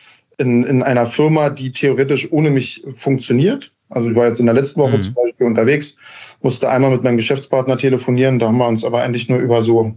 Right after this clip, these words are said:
Speaker 1: ich sag mal, so die alltäglichen Dinge, ähm, unterhalten. Trotzdem, ähm, läuft die Firma
Speaker 2: Ja.
Speaker 1: halt weiter. Und das war, sag ich mal, schon mein Ziel, im Grunde wirklich, ähm,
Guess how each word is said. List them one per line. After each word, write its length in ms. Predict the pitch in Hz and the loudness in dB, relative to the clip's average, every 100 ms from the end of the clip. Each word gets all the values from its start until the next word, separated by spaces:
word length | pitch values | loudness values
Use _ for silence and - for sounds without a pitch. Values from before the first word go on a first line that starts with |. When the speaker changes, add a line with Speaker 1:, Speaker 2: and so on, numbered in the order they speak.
| _ _ - - - | _ _ -20 -20 -10
Speaker 1:
ich 80 | - | -2
sag 100 | 127 | 0
mal, 160 | 131 123 | 2 2
so 80 | |
die 140 | 131 135 | 2 2
alltäglichen 480 | 135 143 135 127 127 | 0 -2 -4 -2 -2
Dinge, 280 | 139 135 131 | 0 0 -2
ähm, 260 | 127 123 | -4 -4
unterhalten. 540 | 135 123 110 117 131 127 | -2 -2 0 0 -2 -4
Trotzdem, 540 | - 110 123 117 113 | -8 -6 -2 -2 -2
ähm, 180 | 123 117 | -4 -4
läuft 280 | 123 110 110 | 0 -2 -2
die 60 | 107 | -4
Firma 200 | 110 107 | -2 0
Speaker 2:
Ja. 60 | 107 | -2
Speaker 1:
halt 160 | 110 - | -4 -4
weiter. 240 | 120 127 | 0 0
Und 80 | 113 | 0
das 160 | 113 131 | -2 0
war, 180 | 127 | 0
sag 120 | 120 123 | 0 -2
ich 60 | |
mal, 120 | 127 | -2
schon 320 | 113 135 135 131 - _ | -2 -2 -2 -4 -20 _
mein 220 | 120 123 | -4 -2
Ziel, 560 | 117 - 147 156 147 151 _ _ - | -2 -2 0 2 0 -4 _ _ -6
im 140 | 135 | -4
Grunde 500 | 113 131 131 127 127 - | 0 2 2 0 -2 -10
wirklich, 520 | 131 131 131 - - _ - | -6 -2 -2 -2 -12 _ -2
ähm, 500 | 131 123 120 117 | 2 4 2 0